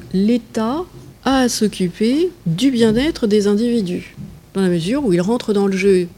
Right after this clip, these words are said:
de la concurrence, dans le jeu de la concurrence, mais quand je dis ça, c'est relativement flou. Et je vais, dans le cadre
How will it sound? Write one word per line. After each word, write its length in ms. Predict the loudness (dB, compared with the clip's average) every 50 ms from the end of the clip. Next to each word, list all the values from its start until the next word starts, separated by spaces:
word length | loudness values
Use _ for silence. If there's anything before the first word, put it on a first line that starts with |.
| -12 -4 -2
de 60 | -2
la 100 | -2 0
concurrence, 640 | -2 -4 -4 -4 -4 -4 -2 -2 -2 -2 -4 -4 -6 -8 -4 -2 0 0 0 -2 -6 -8 -12 -16 -20 -20 -20 -20 -20 -20 -20 -20 _ _ -20 -20 -20 -20 _ -20 -20 -20 -20 -20 -20 -20 -20 -20 -20 -20 -20 -20 -20 -20 -20 -18 -12 -10 -10 -8 -10 -10 -14 -18 -20 -20 -20 -20 -20 -20 -20 -20 -20 -20 -20 _ _
dans 200 | 2 2 4 4
le 120 | 4 4 4
jeu 380 | 4 4 4 4 4 4 2 -2 -2
de 140 | 0 2 2
la 80 | 2 2
concurrence, 760 | 2 0 0 0 0 0 0 2 2 2 0 -2 -2 -2 -2 -4 -4 -8 -16 -20 -20 -20 -20 -20 -20 -20 -20 -20 -20 -20 -20 -20 -20 -18 -8 -4 0
mais 160 | 2 2 2
quand 220 | 2 0 -4 -4 -2
je 60 | -2
dis 140 | -2 -2 -4
ça, 480 | -4 -4 -2 -2 -2 -2 -2 -4 -6 -8 -12 -12 -10 -8
c'est 180 | -4 -2 0
relativement 480 | 0 2 2 2 0 0 0 0 0 0
flou. 320 | 0 0 0 0 0 0 -2 -8 -18 -20 -20 -20 -20 -20 -20 -20 -20 -20 -20 -20 -20 -20 -10 0
Et 460 | 2 4 4 4 4 4 2 0 -2 -6 -12 -16 -18 -18 -20 -20 -20 -20 -20 -20 -20 -20 -20 -20 -20 -14 -10 -8
je 180 | -4 -2 -2
vais, 400 | -2 -2 0 0 0 2 2 2
dans 180 | 2 2 4 4
le 120 | 4 4
cadre 640 | 2 0 -2 -2 0 0 -2 -2 -4 -2 -2 -2 -2